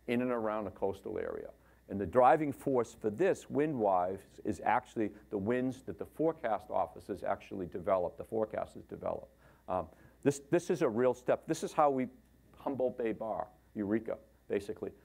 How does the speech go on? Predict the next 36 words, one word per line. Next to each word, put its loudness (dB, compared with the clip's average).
This 0
is 0
where 2
that 0
started, -2
basically, -4
is -6
we 2
had 4
a 2
weather 2
problem 0
that, -4
that 0
basically 0
your 2
severe 0
weather 0
in 0
the 0
West, -2
typically 0
if -6
it's -12
not -8
flooding, 0
is -10
actually 2
in 2
the -4
coastal -2
zone, -8
in 2
the 2
water, 0
in, 0